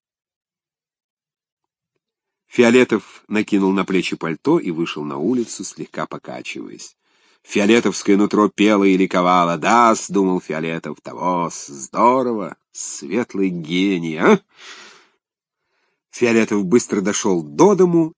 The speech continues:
и нетерпеливо принялся стучать в дверь кулаком. Ему открыла жена. «Открыли?» — ехидно спросил Фиолетов. «Два часа стоишь, как собака на лестнице. Наконец открыли».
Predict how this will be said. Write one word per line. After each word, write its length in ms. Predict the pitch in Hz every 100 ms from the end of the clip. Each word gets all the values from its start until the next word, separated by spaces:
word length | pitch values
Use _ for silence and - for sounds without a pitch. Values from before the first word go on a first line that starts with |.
| -
и 100 | 123
нетерпеливо 720 | 123 - 104 - 107 123 113
принялся 560 | - 104 95 92 131 127
стучать 400 | - 104 107 90
в 100 | 78
дверь 240 | 87 95
кулаком. 520 | - 95 92 80 71 - - _
Ему 240 | 117 160
открыла 440 | 208 - 160 175 165
жена. 380 | 139 82 60 _ _ _ _ _ _ _ _ _
«Открыли?» — 920 | - - - - - 165 156 - 220 - _ _ _ _
ехидно 480 | 90 123 - 123 123
спросил 440 | - 113 - 127
Фиолетов. 500 | - 117 123 120 127 _ _ _ _ _ -
«Два 380 | 101 151 190
часа 480 | 214 151 - 95 85
стоишь, 480 | - - 123 196 185
как 180 | 214 190
собака 500 | - 220 202 208 202
на 140 | 196
лестнице. 560 | 196 202 - 113 98 143
Наконец 640 | 123 110 95 87 135 -
открыли». 800 | 110 - - 82 67 58 55 -